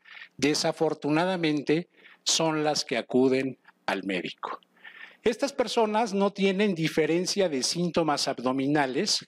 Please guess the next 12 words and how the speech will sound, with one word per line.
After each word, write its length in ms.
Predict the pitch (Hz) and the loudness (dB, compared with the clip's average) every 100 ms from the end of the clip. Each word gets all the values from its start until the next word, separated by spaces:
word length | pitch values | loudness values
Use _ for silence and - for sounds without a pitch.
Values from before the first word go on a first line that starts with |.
| - | -2
con 220 | 147 139 | 0 0
aquellos 460 | 135 180 165 175 - | -2 -4 -2 -2 -2
que 140 | 147 | -4
no 140 | 131 147 | 0 0
las 220 | 151 - | 0 0
consultan, 760 | 170 175 233 220 175 190 254 - - - - - | -2 0 0 0 0 -2 -4 -10 -20 -20 -12 -2
pero 220 | 165 165 | 0 0
tienen 640 | 170 202 233 196 170 185 - _ _ _ _ - | 0 2 4 4 2 0 -10 _ _ _ _ -2
mayor 560 | 131 135 139 170 208 208 | 0 2 0 2 2 0
nivel 360 | 196 160 170 | 0 0 0
de 140 | 165 151 | 0 -2
ansiedad 680 | 135 120 - 123 135 226 | -2 -4 -2 0 2 0